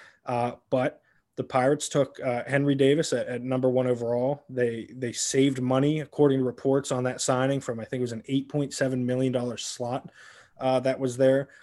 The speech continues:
So if that is, if they sign Davis for six and a half million, that's two and a half million they can spend elsewhere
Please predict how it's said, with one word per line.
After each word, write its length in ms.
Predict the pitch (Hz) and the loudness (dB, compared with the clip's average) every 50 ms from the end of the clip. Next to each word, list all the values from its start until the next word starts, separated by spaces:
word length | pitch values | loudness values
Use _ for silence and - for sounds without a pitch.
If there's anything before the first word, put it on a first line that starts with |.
| _ _ - | _ _ -10
So 180 | - - 139 | 0 2 2
if 120 | 127 127 - | 2 2 0
that 220 | 131 135 143 143 | -2 -2 0 0
is, 260 | 143 131 123 107 - - | 0 0 0 -2 -4 -4
if 140 | 147 135 - | -4 -4 -2
they 140 | 139 139 | -2 -2
sign 240 | 131 - 143 131 131 | -2 -2 -2 -2 -2
Davis 340 | 127 127 131 131 131 127 - | -2 0 0 0 0 -2 -6
for 180 | - - 123 117 | -8 -10 -10 -8
six 280 | - - 131 - - | -6 -6 -8 -6 -6
and 80 | 127 117 | -10 -8
a 40 | 107 | -8
half 280 | - 120 127 - - | -8 -8 -8 -6 -4
million, 340 | 151 147 143 147 151 156 143 - | -2 -2 0 0 -2 -4 -4 -4
that's 180 | - - - - | -6 -6 -6 -8
two 180 | - - 147 | -4 -2 -2
and 80 | 131 120 | -2 -2
a 40 | 117 | -4
half 260 | 131 131 123 - - | -6 -6 -6 -6 -6
million 260 | 139 127 127 127 127 | -6 -4 -4 -2 -2
they 120 | 123 123 117 | -4 -4 -6
can 80 | 123 | -8
spend 260 | 113 - - 123 123 | -8 -8 -6 -6 -4
elsewhere 420 | 120 117 117 - - 127 117 117 | -4 -6 -6 -6 -6 -6 -6 -6